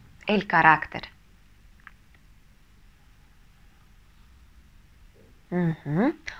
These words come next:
Ударение мы ставим, потому что если не поставим, то получится характер. Да, а нам нужно характер. И последнее слово,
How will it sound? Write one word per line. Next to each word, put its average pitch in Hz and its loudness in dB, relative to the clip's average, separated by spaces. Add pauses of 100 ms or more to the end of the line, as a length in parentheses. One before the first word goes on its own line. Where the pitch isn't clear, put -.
Ударение 214 4
мы 262 2
ставим, 196 2 (340)
потому 190 0
что 170 -4
если 165 -6
не 165 -2
поставим, 262 0
то 202 -4
получится 185 -4 (140)
характер. 165 0 (360)
Да, 233 0
а 165 -4
нам 175 0
нужно 208 -2 (120)
характер. 165 0 (920)
И 226 0
последнее 208 4
слово, 254 2